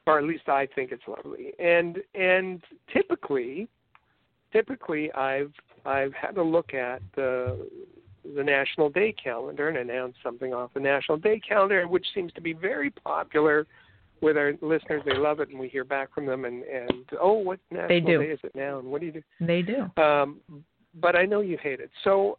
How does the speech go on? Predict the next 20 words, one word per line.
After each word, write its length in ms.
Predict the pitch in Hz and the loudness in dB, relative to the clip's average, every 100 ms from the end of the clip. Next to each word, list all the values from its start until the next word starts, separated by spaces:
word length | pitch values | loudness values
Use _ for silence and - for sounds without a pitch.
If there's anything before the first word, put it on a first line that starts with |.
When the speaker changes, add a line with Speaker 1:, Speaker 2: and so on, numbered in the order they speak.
| - | 0
Speaker 1:
um, 600 | 196 185 185 190 190 202 _ _ | 4 6 6 2 -6 -12 _ _
I'm 220 | 156 190 208 | 0 0 2
gonna 100 | 285 | 4
Speaker 2:
Well, 100 | 381 | 4
I 20 | |
Speaker 1:
give 100 | 494 | 2
Speaker 2:
don't 100 | - | 0
Speaker 1:
you, 200 | 175 170 233 | -2 -2 -2
Speaker 2:
hate, 80 | - | -2
I 100 | 226 | 0
don't 240 | 302 139 | 0 0
Speaker 1:
um, 140 | 135 135 | -2 -4
Speaker 2:
hate, 140 | 196 - | -6 -4
always 300 | 208 170 - | 0 0 -2
hate 200 | - 143 - | -6 -12 -14
it. 140 | - _ - - _ _ _ _ _ _ _ _ _ _ _ _ - | -18 _ -14 -14 _ _ _ _ _ _ _ _ _ _ _ _ -14
Speaker 1:
I'll 60 | 147 | -6
give 200 | 240 247 | -4 -2
you 100 | |
the 80 | 220 | 0